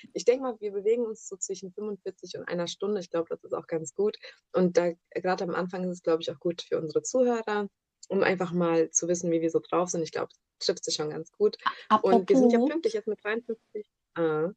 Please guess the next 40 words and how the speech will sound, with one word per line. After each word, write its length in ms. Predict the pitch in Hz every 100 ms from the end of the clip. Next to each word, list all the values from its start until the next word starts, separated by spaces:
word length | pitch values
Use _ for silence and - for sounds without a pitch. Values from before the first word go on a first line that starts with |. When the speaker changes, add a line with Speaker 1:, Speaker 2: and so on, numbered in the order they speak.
| _ -
Speaker 2:
Äh, 340 | 226 220 220
Zuhörer 600 | - 247 190 165 180 269 _ _ _ _ _ _ _ - - _ _ _ -
und 300 | 208 196 -
Länge 340 | 190 190 196 170
Speaker 1:
Ja. 0 |
Speaker 2:
des 160 | 175
Podcasts. 580 | - 156 165 240 - - _ - - - - _ _ _ -
Feedback 600 | 262 294 - 226 233 - _ -
Speaker 1:
Mhm. 180 | 202 156
Speaker 2:
at 120 | - _ _ _ -
speckgeflüster 1040 | - 202 202 214 208 202 202 190 202 - -
punkt 400 | 180 - - _ _ -
de. 440 | 170 165 165 214 _ _ _ _ _ _
Einfach 420 | 214 233 240 247 240
mal 320 | 190 196 - _ _
euer 220 | 233 240 240
Feedback 400 | 330 320 247 233
hinschicken. 520 | 226 - 214 196 202 _ -
Wie 100 | 160
lang 240 | 151 151
soll 180 | 147 151
'ne 80 | 180
Folge 340 | - 294 285 285
sein? 260 | 262 247
Was 140 | - -
gefällt 340 | 202 277 269
euch 180 | 262 262
so? 260 | 254 254 240
Was 160 | -
für 180 | - -
Themen 360 | - 262 254 233
wollt 200 | 226 226
ihr 80 | 240
euch 180 | 226 -
vielleicht 340 | 220 214 190
Speaker 1:
Das 0 |
Speaker 2:
mal 120 | 220
Speaker 1:
wär 120 | 175
Speaker 2:
anhören? 480 | 185 - 214 208
Speaker 1:
super. 80 | 202